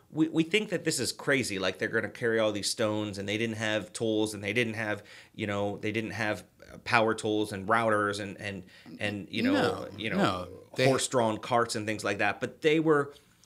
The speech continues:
Speaker 1: they were, they were doing this for what they believed in, for their
Speaker 2: Yeah.
Speaker 1: religion, for their, you know, th-, th-, that's why they were able to, to do this. You
Speaker 2: Yeah,
Speaker 1: know
Speaker 2: they
Speaker 1: what I
Speaker 2: had
Speaker 1: mean?
Speaker 2: blood, sweat, and conviction.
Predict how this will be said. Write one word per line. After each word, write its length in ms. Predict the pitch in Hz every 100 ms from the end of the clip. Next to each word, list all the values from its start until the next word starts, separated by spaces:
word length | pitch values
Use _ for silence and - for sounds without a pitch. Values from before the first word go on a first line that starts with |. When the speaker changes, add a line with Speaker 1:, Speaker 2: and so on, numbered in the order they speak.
| - - -
Speaker 1:
they 180 | 151 165
were, 280 | 151 131 -
they 120 | 143
were 140 | 135 117
doing 600 | 98 98 175 196 131 98
this 380 | 92 92 - - _
for 200 | - 135
what 240 | 123 156 151
they 120 | 123
believed 580 | 107 104 120 202 165 104
in, 200 | 60 62
for 160 | 208
their 120 | 143
Speaker 2:
Yeah. 60 | 110
Speaker 1:
religion, 520 | 113 117 165 123 98
for 200 | - 113
their, 400 | 107 104 101 62
you 140 | 82 98
know, 220 | 95 -
th-, 340 | - - - -
th-, 160 | - -
that's 360 | 127 147 - 90
why 680 | 98 107 135 135 95 80 - - -
they 140 | 110 107
were 200 | 113 -
able 500 | 139 160 98 - - _ _ _ _ _ _ _ _ _
to, 160 | 139 120
to 220 | - 123
do 300 | 98 208 247
this. 360 | - - - 165
You 80 | 214
Speaker 2:
Yeah, 40 |
Speaker 1:
know 100 | 101
Speaker 2:
they 60 | 120
Speaker 1:
what 60 |
I 40 | 127
Speaker 2:
had 80 | 107
Speaker 1:
mean? 160 | 143
Speaker 2:
blood, 360 | 123 98 127 151
sweat, 520 | - - - 107 107
and 120 | 127
conviction. 640 | - 92 101 - - 76